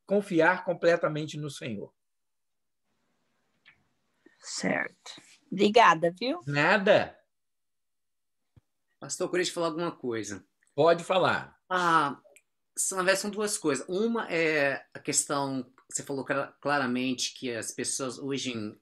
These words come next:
Speaker 3: até mesmo o crente, na verdade, de certa forma, às vezes,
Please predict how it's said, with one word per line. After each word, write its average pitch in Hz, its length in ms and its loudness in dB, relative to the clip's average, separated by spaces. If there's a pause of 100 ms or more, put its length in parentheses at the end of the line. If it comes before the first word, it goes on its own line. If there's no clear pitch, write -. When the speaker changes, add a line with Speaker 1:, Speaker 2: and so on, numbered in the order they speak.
(260)
Speaker 3:
até 117 400 -6
mesmo 131 760 -6 (320)
o - 100 -18 (240)
crente, 151 460 -2
na 127 120 -4
verdade, 110 380 -2
de - 160 -4
certa 120 280 -6
forma, 117 240 -8
às 104 140 -6
vezes, 120 460 -4